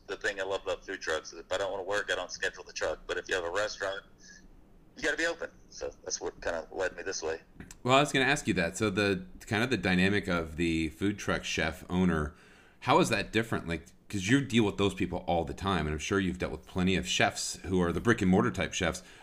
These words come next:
Speaker 2: Are these brick and mortar type chefs who have the same, um, perspective as you, that they just wanna be able to work when they wanna work and don't wanna be married to a building? Or is it a different style of entrepreneur?
Speaker 1: Uh, I've not dealt with restaurant chefs as much as,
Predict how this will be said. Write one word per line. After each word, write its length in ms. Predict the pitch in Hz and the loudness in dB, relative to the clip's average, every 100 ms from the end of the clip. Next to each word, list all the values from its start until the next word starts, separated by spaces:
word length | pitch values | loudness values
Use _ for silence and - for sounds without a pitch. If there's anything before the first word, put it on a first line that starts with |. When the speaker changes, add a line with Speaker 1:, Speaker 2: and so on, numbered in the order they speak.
| - | -4
Speaker 2:
Are 60 | 107 | 4
these 180 | 127 127 | 4 4
brick 240 | 120 120 | 2 2
and 80 | 123 | 2
mortar 160 | 120 123 | 2 2
type 220 | 131 107 | 0 0
chefs 320 | 127 127 - | 0 -2 -2
who 200 | 117 101 | 0 0
have 320 | 92 92 92 | 2 -2 -2
the 60 | 90 | -6
same, 640 | - 101 98 95 92 - - - - _ _ _ | -2 0 2 0 -2 -6 -16 -20 -20 _ _ _
um, 240 | 87 85 80 | -6 -4 -4
perspective 540 | 90 92 107 - 135 | -6 -2 -2 2 2
as 160 | 131 120 | 4 4
you, 160 | 151 | 4
that 180 | 98 85 | 4 0
they 80 | 95 | 0
just 360 | 90 92 - - - | 0 -2 -4 -12 -10
wanna 340 | 92 98 101 | -2 0 2
be 80 | 101 | 4
able 140 | 101 | 4
to 80 | 98 | 4
work 260 | 90 104 - | 4 2 2
when 140 | 95 | 2
they 100 | 95 | 2
wanna 240 | 92 92 90 | 4 4 4
work 280 | 92 107 | 2 0
and 100 | 92 | -2
don't 140 | 90 82 | -2 -2
wanna 100 | 85 | 0
be 80 | 92 | 2
married 300 | 98 123 139 | 2 2 0
to 60 | |
a 40 | 151 | 0
building? 500 | 165 170 185 175 - | 0 4 4 4 2
Or 240 | 104 110 | 4 6
is 160 | 107 104 | 4 4
it 100 | 131 | 2
a 40 | |
different 540 | 139 180 190 104 - - | 2 0 2 -2 -2 -10
style 360 | - 87 78 | -2 0 2
of 80 | 73 | 0
entrepreneur? 560 | 76 - 78 73 55 - - - - _ - - - - - - - - _ _ _ - | -4 -6 -8 -8 -10 -14 -20 -20 -20 _ -20 -20 -20 -20 -20 -20 -20 -20 _ _ _ -4
Speaker 1:
Uh, 220 | 160 123 - | -2 -4 -4
I've 140 | - 175 | -4 -2
not 200 | 143 - | -2 0
dealt 220 | 110 85 | -2 -2
with 380 | 95 - - - 80 | -8 -10 -18 -20 -10
restaurant 500 | 80 92 - 110 - | -2 -2 -2 -6 -6
chefs 360 | - 107 - | -6 -6 -6
as 180 | - 98 | -10 -8
much 280 | 104 104 | -4 -4
as, 100 | - | -4